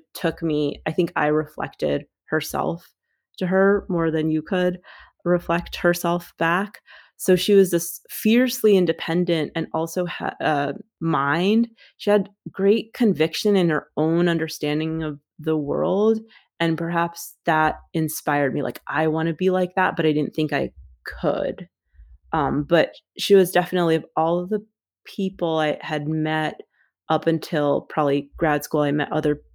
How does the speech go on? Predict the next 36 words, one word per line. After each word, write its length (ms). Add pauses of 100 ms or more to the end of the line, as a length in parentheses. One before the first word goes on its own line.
(300)
minds 560
like 220
that. 360 (460)
Um, 340 (380)
Lydia's 460
mind 920 (260)
was 460
the 120
one 240
I 80
wanted 480
to 100
match. 680 (320)
Um, 120
and 100
then 160
after 380
that, 460
um, 360
I 140
took 260
another 340
class, 540
and 160
the 60
professor 500
told 240
me 140
to 140
withdraw 560
because 300
I 80
was 160
writing 260
so 300
essayistically 840